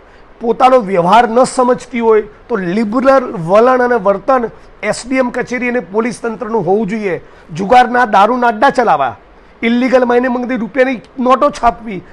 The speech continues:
અને નાગરિકો સામે બદતમીજી કરવી, બિલકુલ કોંગ્રેસ પાર્ટી આ ચલાવવાની નથી. અને ફક્ત ચીખલી કોંગ્રેસ, નવસારી કોંગ્રેસ નહીં, ગુજરાત પ્રદેશ કોંગ્રેસ સમિતિના કાર્યકારી પ્રમુખ તરીકે કહું છું, આખી કોંગ્રેસ પાર્ટી ચલાવવાની નથી.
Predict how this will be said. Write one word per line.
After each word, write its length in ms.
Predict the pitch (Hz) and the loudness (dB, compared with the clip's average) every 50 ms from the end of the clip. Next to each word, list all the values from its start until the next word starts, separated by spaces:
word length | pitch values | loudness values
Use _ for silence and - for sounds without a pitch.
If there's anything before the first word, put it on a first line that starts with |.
| - - - | -16 -12 -6
અને 120 | 202 208 | -4 -2
નાગરિકો 440 | 214 196 190 214 214 240 240 - 247 | 0 2 2 2 2 0 -2 -2 0
સામે 180 | 208 233 254 247 | 0 2 0 0
બદતમીજી 480 | 220 196 - 233 262 302 294 285 320 | 0 0 0 2 2 4 4 4 4
કરવી, 340 | 294 - - 294 262 - 139 - - - - - - - - - - - - | 4 4 2 2 0 -2 -6 -12 -18 -20 -20 -20 -20 -20 -20 -20 -20 -14 -6
બિલકુલ 380 | 196 214 233 247 - 285 277 226 | -4 -2 -2 0 0 0 0 2
કોંગ્રેસ 440 | - 277 240 254 262 277 262 269 - | 4 4 4 4 4 2 2 0 0
પાર્ટી 320 | - 277 254 240 202 262 | 2 2 2 4 4 2
આ 60 | 254 | 0
ચલાવવાની 440 | 254 262 247 247 240 240 240 240 233 214 | 0 2 2 2 4 4 2 0 -2 -4
નથી. 220 | 165 185 185 156 143 - - - - - - - | -4 -4 -6 -6 -6 -10 -16 -20 -20 -20 -12 -6
અને 140 | 196 190 202 | -2 -2 -2
ફક્ત 420 | - - - - - - 302 277 | -2 0 0 0 2 2 0 0
ચીખલી 360 | - 254 254 - 214 254 285 | 0 -2 -6 -6 -4 -6 -4
કોંગ્રેસ, 380 | 277 285 247 254 262 262 254 196 | -2 0 0 0 0 0 0 0
નવસારી 460 | 226 240 240 220 220 - 240 269 277 220 | 0 2 2 2 2 2 2 0 2 2
કોંગ્રેસ 380 | 269 254 247 262 262 - - | 0 2 2 2 0 0 0
નહીં, 260 | 269 247 247 240 196 - - - - _ - - | 2 2 2 2 0 -6 -14 -20 -20 _ -14 -6
ગુજરાત 400 | 175 220 185 247 254 262 262 262 - | -4 -2 2 6 6 6 4 4 0
પ્રદેશ 340 | 254 240 226 262 254 247 - | -2 2 4 4 2 2 0
કોંગ્રેસ 400 | - 254 240 233 254 254 - - | -2 -4 -2 0 -2 -2 -2 -4
સમિતિના 380 | 220 226 240 208 247 247 254 | -6 -6 -4 -4 -2 -2 -2
કાર્યકારી 420 | 247 226 220 233 240 233 240 240 247 | 0 2 2 2 2 2 0 -2 -2
પ્રમુખ 340 | - 254 233 233 254 208 - | -2 -2 0 0 0 0 0
તરીકે 260 | 269 247 262 220 247 | 0 0 2 0 -2
કહું 180 | 247 262 240 196 | -2 -2 -2 -2
છું, 160 | 202 214 202 - - - - - - | -2 -6 -6 -8 -10 -14 -20 -8 -2
આખી 300 | - 220 226 220 269 285 | 2 2 2 2 2 -2
કોંગ્રેસ 340 | 269 294 277 262 277 277 - - | 0 0 0 2 2 0 0 0
પાર્ટી 280 | 262 269 247 220 262 | 0 0 0 0 0
ચલાવવાની 400 | - 262 240 240 240 240 233 240 | -2 2 4 4 4 4 2 0
નથી. 340 | 233 214 160 180 175 143 120 | -2 -4 -4 -4 -6 -6 -8